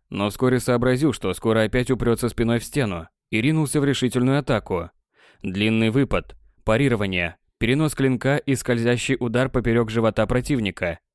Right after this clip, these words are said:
Такой, что должен распороть всю брюшину, от одного бока до другого. Но он подошёл слишком близко, а в ближнем бою короткие лезвия куда удобнее длинных. Поджав руки, Кро позволил мечу высечь на своих полумесяцах искры.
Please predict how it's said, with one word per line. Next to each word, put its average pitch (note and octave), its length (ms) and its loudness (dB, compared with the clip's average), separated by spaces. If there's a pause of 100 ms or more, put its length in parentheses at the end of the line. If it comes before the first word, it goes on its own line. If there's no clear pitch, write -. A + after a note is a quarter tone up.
(200)
Такой, G#2+ 440 2
что D3 220 0
должен C3 360 2
распороть A#2 480 2
всю - 180 2
брюшину, A#2 600 0 (100)
от A2 200 -2
одного A2+ 360 2
бока A#2 260 0
до A#2+ 120 2
другого. A2+ 560 0 (320)
Но B2 180 0
он D#3 100 0
подошёл C#3+ 400 0
слишком C#3+ 380 0
близко, G#2 520 -2 (300)
а F2+ 180 0
в F2 60 -6
ближнем G#2+ 380 0
бою A2 260 2
короткие A#2 460 0
лезвия B2 380 2
куда A#2 240 0
удобнее A2+ 460 0
длинных. G2 520 -4 (420)
Поджав F#2+ 440 0
руки, A2 440 0 (160)
Кро C#3+ 200 2
позволил B2+ 420 2
мечу B2 340 2
высечь B2 380 0
на A#2 100 -2
своих A2+ 340 0
полумесяцах A2 760 -2
искры. F#2+ 500 -4